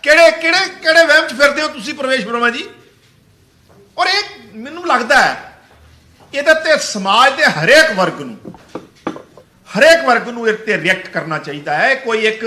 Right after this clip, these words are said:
ਪੋਲੀਟੀਕਲ ਪਾਰਟੀਆਂ ਦਾ ਵਿਸ਼ਾ ਨਹੀਂ ਹੈ। ਤੁਸੀਂ ਇੱਕ ਪੂਰੀ ਕਮਿਊਨਿਟੀ ਨੂੰ, ਪੂਰੀ ਜਮਾਤ ਨੂੰ, ਇੱਕ ਪੂਰੇ ਸੂਬੇ ਨੂੰ,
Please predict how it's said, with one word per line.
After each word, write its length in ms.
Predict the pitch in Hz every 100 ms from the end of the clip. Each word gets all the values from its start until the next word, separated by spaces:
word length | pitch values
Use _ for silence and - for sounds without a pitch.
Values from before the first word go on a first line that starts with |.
| 214 185 - _ _ _ 160 _ -
ਪੋਲੀਟੀਕਲ 480 | 214 - - 285 269
ਪਾਰਟੀਆਂ 480 | 190 180 196 247
ਦਾ 140 | 277 262
ਵਿਸ਼ਾ 300 | 208 - 185
ਨਹੀਂ 220 | 143 247
ਹੈ। 300 | 226 117 - _ _ _ _ _ _ _ _ _
ਤੁਸੀਂ 260 | 277 233 330
ਇੱਕ 160 | 330 330
ਪੂਰੀ 460 | - 339 349 320 - - - _ -
ਕਮਿਊਨਿਟੀ 480 | 294 359 349 311 262
ਨੂੰ, 160 | 220
ਪੂਰੀ 260 | 220 262 285
ਜਮਾਤ 640 | 156 185 185 190 233 -
ਨੂੰ, 120 | 311 320
ਇੱਕ 180 | 311 311
ਪੂਰੇ 320 | 214 320 330
ਸੂਬੇ 540 | - - 294 311 370
ਨੂੰ, 220 | 359 247